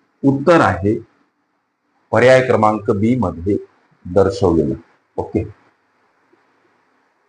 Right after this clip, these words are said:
गुणाकार व्यस्त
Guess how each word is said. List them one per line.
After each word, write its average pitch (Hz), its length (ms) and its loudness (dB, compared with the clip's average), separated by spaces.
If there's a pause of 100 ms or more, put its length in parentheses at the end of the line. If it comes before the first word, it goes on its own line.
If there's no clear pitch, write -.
(2250)
गुणाकार 135 720 4
व्यस्त 107 420 -2